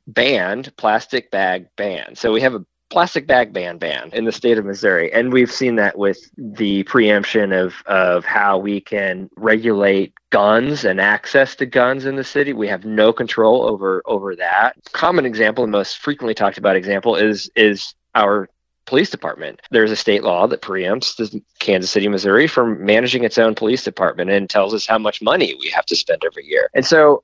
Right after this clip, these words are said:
so I say that because this new thing where the, where the Republican majority in the state has, has really weighed in and preempted the cities from doing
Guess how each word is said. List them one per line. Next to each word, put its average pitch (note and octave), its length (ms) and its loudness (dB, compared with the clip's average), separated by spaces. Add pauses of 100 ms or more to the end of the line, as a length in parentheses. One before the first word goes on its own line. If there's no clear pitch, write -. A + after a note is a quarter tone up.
so - 200 2
I B2+ 100 4
say G3+ 240 2
that D#3 240 4
because A#2 680 -2
this C3 240 0
new D3 460 2
thing C#3 520 2
where A#2+ 120 4
the, G#2+ 320 0
where G#2+ 680 2 (140)
the G#2 520 -2
Republican A#2 680 0
majority A2+ 640 2
in G#2+ 80 -2
the G2 80 -8
state A#2 680 0
has, G2+ 880 0
has A2+ 260 -4
really B2 200 6
weighed A#2+ 380 4
in A2+ 440 4
and G#2 400 -4
preempted A2 720 -2
the G#2 120 -6
cities A#2 540 0
from G#2 180 -8
doing G#2 580 0